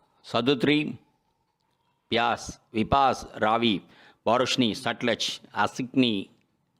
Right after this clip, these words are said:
ஜீலம், விதஸ்தா, ஜீனாப். நம்ம நேர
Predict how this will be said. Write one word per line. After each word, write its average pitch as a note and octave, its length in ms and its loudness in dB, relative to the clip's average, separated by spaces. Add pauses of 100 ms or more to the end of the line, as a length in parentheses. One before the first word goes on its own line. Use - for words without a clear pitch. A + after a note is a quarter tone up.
ஜீலம், G#2+ 480 2 (420)
விதஸ்தா, A2+ 760 0 (260)
ஜீனாப். G#2 400 2
நம்ம G#2+ 180 0
நேர A#2+ 520 2